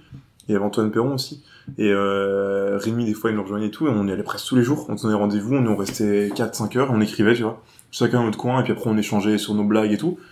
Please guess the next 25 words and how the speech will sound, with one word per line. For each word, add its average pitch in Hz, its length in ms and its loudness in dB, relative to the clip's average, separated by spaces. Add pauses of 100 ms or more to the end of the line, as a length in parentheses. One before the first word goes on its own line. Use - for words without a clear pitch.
(340)
et, 107 80 0
euh, 98 140 0
c'était - 140 -8
trop - 140 0
bien, 165 120 6
là, 123 100 6
parce 101 160 0
que 101 200 2
tu - 160 -8
te - 80 -2
motives, 113 640 2
tu, 104 360 -2
et 110 40 4
en 110 80 6
plus, - 200 -2
on 120 80 4
jouait, 127 280 8
euh, 110 280 10 (300)
c'est, 107 520 0
c'était 107 340 -4
à 101 220 2
partir - 360 -8
de, 104 220 -8
juste 131 180 0
à... 156 60 6